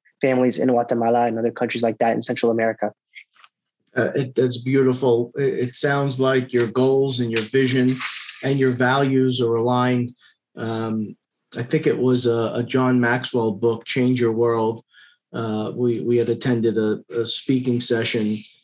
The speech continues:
Speaker 2: and they had talked about how, um, third grade reading level is the single most important and impactful metric in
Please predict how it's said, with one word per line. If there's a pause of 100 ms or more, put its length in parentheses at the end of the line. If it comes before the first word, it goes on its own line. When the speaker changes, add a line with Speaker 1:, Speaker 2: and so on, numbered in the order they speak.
(260)
Speaker 2:
and
they
had
talked
about
how, (200)
um, (300)
third
grade
reading
level (500)
is
the
single (440)
most
important
and
impactful
metric (440)
in